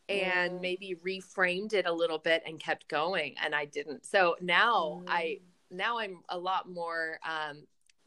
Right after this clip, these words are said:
Speaker 1: c-, conscious of
Speaker 2: Yeah.
Speaker 1: my why. And, um, if I'm quitting something, I'm quitting something because I've decided it's not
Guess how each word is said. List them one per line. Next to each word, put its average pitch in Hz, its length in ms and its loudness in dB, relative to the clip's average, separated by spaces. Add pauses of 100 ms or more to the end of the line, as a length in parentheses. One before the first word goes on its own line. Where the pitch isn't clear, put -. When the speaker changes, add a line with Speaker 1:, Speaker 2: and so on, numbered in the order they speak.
(260)
Speaker 1:
c-, 175 80 -18
conscious - 760 -2
of 147 340 6 (160)
Speaker 2:
Yeah. 165 180 6
Speaker 1:
my 143 40 4
why. 143 540 2
And, 139 340 -8 (560)
um, 143 460 0 (100)
if - 220 2
I'm 226 200 2
quitting 190 360 -2
something, 170 480 -4
I'm 156 160 -6 (180)
quitting 214 320 0
something 165 400 -4
because 156 240 -4 (140)
I've 190 340 4
decided 143 540 -2
it's - 220 -10
not 151 280 0